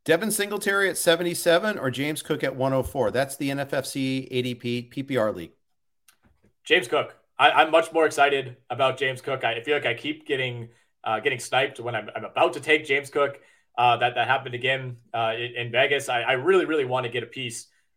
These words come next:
Speaker 2: of James Cook. I, I think
Speaker 1: Yep.
Speaker 2: oftentimes, like, w-, when you draft a, a rookie running back, like, there's just kind of this internal, like, excitement and obligation. Like, you, you want to get him involved, um, e-, especially when the top guy is, is a,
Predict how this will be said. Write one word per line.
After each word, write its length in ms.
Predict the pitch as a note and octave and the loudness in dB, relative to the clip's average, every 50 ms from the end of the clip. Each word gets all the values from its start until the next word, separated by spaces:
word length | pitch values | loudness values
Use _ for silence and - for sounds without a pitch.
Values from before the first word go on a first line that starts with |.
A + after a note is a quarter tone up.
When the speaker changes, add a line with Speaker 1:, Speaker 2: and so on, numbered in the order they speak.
| _ - | _ 0
Speaker 2:
of 260 | B2+ B2+ B2 B2 - | 2 2 0 0 -4
James 240 | B2+ A#2+ A#2 A2+ - | -6 -6 -6 -6 -8
Cook. 200 | - A2 - A2 | -10 -8 -4 -4
I, 200 | A#2+ B2 B2 C3 | -4 -2 -2 -2
I 40 | |
think 280 | B2+ - E3 D#3 C3+ B2 | 0 2 2 2 0 0
Speaker 1:
Yep. 240 | - A#2+ A#2+ - - _ _ _ _ _ _ _ _ - | -2 -2 -2 -4 -6 _ _ _ _ _ _ _ _ 6
Speaker 2:
oftentimes, 540 | D#3+ F3 F#3 - - - G3 F#3+ F#3+ F#3+ | 8 8 8 8 6 6 8 8 8 6
like, 220 | E3 C#3+ C3 - - | 2 -2 -4 -4 -10
w-, 180 | _ D#3+ D#3 D#3 | _ -12 -8 -6
when 120 | D#3 D#3+ D#3 | -4 -4 -4
you 80 | C#3+ | -4
draft 360 | B2+ B2+ C3 D3+ E3 D#3+ - | -2 0 2 2 2 2 0
a, 220 | D#3+ D3 C#3+ C#3+ C#3+ - C3+ C3+ C3+ | 0 0 2 0 0 -2 -4 -4 -4
a 60 | C3 | -4
rookie 260 | B2 C#3+ D3+ - D#3 | -4 -6 -6 -8 -8
running 240 | - - C3+ D3 C#3 | -6 -6 -6 -4 -2
back, 280 | C3 C#3 C3+ C3+ C3 - | -2 0 0 -2 -2 -6
like, 140 | C#3+ C#3 | -8 -8
there's 200 | - C#3+ C3 - | -6 -8 -8 -8
just 180 | - D#3 D3 - | -10 -12 -8 -4
kind 160 | D3 D3 E3+ | -4 -4 -2
of 80 | D#3+ D3 | -4 -4
this 340 | D3 C3+ B2 - - - _ _ _ _ _ _ _ - | -4 -6 -6 -8 -12 -18 _ _ _ _ _ _ _ -10
internal, 480 | C#3+ C3+ B2 - D#3 E3 E3+ E3 D#3 D3+ | -8 -8 -6 -4 -4 -2 -2 0 0 0
like, 160 | C3 A#2+ - | -2 -4 -6
excitement 520 | - - - - - - - F3+ F#3+ F3 | -10 -6 -2 -2 -2 -2 -2 -4 -4 -2
and 80 | D3+ C#3 | 0 2
obligation. 560 | C#3+ - C#3+ C#3+ C3 D3 F3 F3 - E3+ D#3 | 2 2 2 0 -2 -2 -2 -2 -4 -6 -6
Like, 140 | C#3 A#2+ B2+ | -6 -6 -8
you, 60 | B2+ B2+ | -10 -12
you 140 | C3 B2+ | -12 -8
want 180 | B2 C3+ D#3+ F3 | -2 0 0 0
to 80 | E3 - | 0 -2
get 100 | E3 D#3+ | -2 -2
him 100 | D3+ C#3+ | -2 -4
involved, 520 | C3+ B2+ C3+ C#3 D3 D3 D3+ - - - _ _ _ _ _ _ - | -4 0 2 2 2 2 0 -2 -6 -12 _ _ _ _ _ _ -4
um, 300 | A#2+ A#2 A2+ A2+ A2+ A2 D3 | -2 -2 -4 -4 -8 -12 -10
e-, 120 | D3+ D3+ D3 | -10 -8 -8
especially 360 | C#3+ - G#3 G3+ - F#3 F3+ | -6 -2 -2 -2 0 0 -2
when 100 | F3 D#3+ | -2 -2
the 60 | D3 | -2
top 260 | B2+ D3 C#3+ D3+ - | 0 0 0 2 2
guy 200 | - C3+ C#3 C#3+ | 2 2 2 2
is, 240 | C#3 C3 B2+ A#2+ A#2 | 2 0 -4 -6 -8
is 240 | - D3 B2+ - - - - - - | -10 -10 -10 -12 -14 -16 -16 -12 -10
a, 80 | - F#3+ | -10 -10